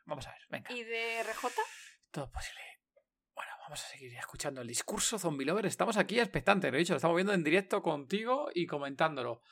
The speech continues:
Speaker 1: Haremos algún corto y demás, pero a full.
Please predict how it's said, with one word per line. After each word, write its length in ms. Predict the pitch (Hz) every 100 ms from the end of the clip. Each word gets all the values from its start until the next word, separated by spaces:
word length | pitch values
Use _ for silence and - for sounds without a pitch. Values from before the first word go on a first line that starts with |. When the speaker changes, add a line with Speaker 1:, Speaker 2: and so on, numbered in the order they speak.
| _ _
Speaker 1:
Haremos 240 | 151 151 160
algún 240 | 151 147
corto 300 | 143 143 143
y 40 |
demás, 520 | 131 123 170 233 233 -
pero 680 | 147 131 123 120 113 110 -
a 40 | -
full. 260 | - 151